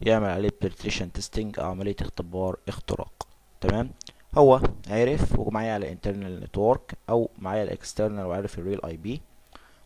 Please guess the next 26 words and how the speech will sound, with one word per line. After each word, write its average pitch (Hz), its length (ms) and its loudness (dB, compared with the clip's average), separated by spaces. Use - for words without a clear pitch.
وعرف 131 340 4
يدخل 117 440 2
على 110 360 -2
التوزيعه 104 640 0
دي 113 220 -4
او 113 260 2
على 104 300 -2
آه، 98 380 -2
الدستري-، 101 560 -6
الدسترو - 540 -4
دي. 117 320 -4
طبعًا 123 160 4
انا 113 100 -2
بقول 113 200 -2
توزيعة 104 520 0
لانها 113 200 -2
فعلًا 110 220 -2
بتبقى - 280 -8
توزيعة 98 480 -2
خاصة 110 400 -6
ب، 107 180 -6
آه، 92 160 -2
ويب 101 200 0
ابلكيشن 90 580 -2
بنتريشن 85 520 -6
تيستينج، 135 440 -8